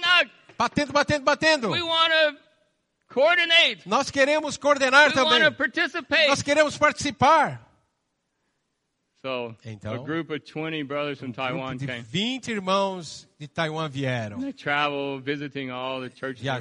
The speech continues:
Speaker 2: Viajaram, visitaram todas as igrejas na Rússia.
Speaker 1: And then we found out,
Speaker 2: E nós descobrimos,
Speaker 1: oh, the Russians,
Speaker 2: ó, os russos,
Speaker 1: they love Christ.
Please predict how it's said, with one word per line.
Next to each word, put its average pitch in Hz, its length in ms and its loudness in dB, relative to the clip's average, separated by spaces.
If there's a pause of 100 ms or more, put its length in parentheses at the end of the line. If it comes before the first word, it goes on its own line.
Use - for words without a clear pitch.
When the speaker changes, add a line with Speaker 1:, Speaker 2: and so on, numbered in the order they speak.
Speaker 2:
Viajaram, 175 460 0
visitaram 147 520 -6
todas 185 500 -8
as 165 120 -10
igrejas 156 420 -6
na 139 100 -4
Rússia. 120 340 -12
Speaker 1:
And 196 40 -10
then 220 80 -8
we 226 100 -8
found 247 340 -8
out, 240 260 -4 (360)
Speaker 2:
E 120 80 -16
nós 151 240 -2
descobrimos, 170 600 -4
Speaker 1:
oh, 254 220 -8
the 240 100 -6
Russians, 262 640 -4
Speaker 2:
ó, 185 160 -2
os 196 140 -6
russos, 208 680 -6
Speaker 1:
they 240 220 -2
love 254 400 -4 (480)
Christ. 302 420 -2